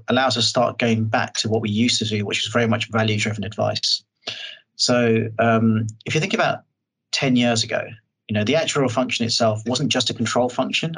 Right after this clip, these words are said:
I think with the increase in regulatory burden, amount of M I reporting, and just focus on, on performance, uh,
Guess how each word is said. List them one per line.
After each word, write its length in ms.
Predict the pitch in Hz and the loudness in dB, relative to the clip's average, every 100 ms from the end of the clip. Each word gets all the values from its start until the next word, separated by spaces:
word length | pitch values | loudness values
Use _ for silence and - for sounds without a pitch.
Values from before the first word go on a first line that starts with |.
| - | -4
I 80 | |
think 320 | 113 131 120 123 | 0 0 0 0
with 140 | 120 | 0
the 120 | 127 | 0
increase 460 | 147 143 131 123 - | 0 0 2 2 2
in 140 | 113 | 2
regulatory 480 | 110 117 110 - 110 | 2 2 0 0 -2
burden, 580 | 107 110 107 107 107 104 - - - - - | 0 2 2 2 0 -2 -6 -10 -12 -12 -2
amount 300 | 113 117 113 | 2 2 0
of 60 | 110 | 2
M 160 | 110 | 2
I 120 | 113 | 2
reporting, 840 | 110 104 - 110 110 - 110 107 104 | 2 0 0 0 0 0 0 0 -2
and 220 | 104 104 | -2 -4
just 400 | 98 - 113 - | -2 0 0 0
focus 380 | - 127 113 113 | 0 0 0 -2
on, 240 | 110 107 110 | 0 -2 -2
on 140 | 110 107 | -4 -4
performance, 680 | 113 - 127 117 - - - - - - - - - | -6 -2 0 0 -2 -4 -6 -8 -10 -12 -16 -8 0
uh, 200 | 110 | 0